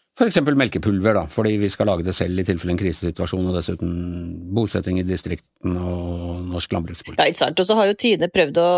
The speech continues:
Speaker 2: de har jo vært i krisemøte denne uka her med landbruksminister Geir Pollestad i Senterpartiet. De har prøvd å sagt at det er bare bitte litt, litt grann melk som mangler. Det her har jo nesten aldri skjedd før, så Tine er jo helt i sjokk, ikke sant? Og det er jo egentlig la-, landbruksbyråkraterne, fordi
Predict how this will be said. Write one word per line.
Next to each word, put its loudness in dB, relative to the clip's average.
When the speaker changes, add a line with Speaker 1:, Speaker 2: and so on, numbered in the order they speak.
Speaker 2:
de 2
har 6
jo 2
vært -4
i -4
krisemøte -2
denne 0
uka 0
her 2
med -4
landbruksminister -6
Geir 2
Pollestad -2
i 0
Senterpartiet. 0
De 2
har 2
prøvd 0
å 0
sagt -2
at -4
det 0
er 2
bare 2
bitte -4
litt, -2
litt 0
grann 2
melk 0
som -2
mangler. 2
Det 0
her 4
har 2
jo -2
nesten 0
aldri 0
skjedd 0
før, 0
så -2
Tine 0
er 2
jo 2
helt -2
i -2
sjokk, -2
ikke -2
sant? -2
Og 2
det 4
er 2
jo 4
egentlig 0
la-, 0
landbruksbyråkraterne, -2
fordi -4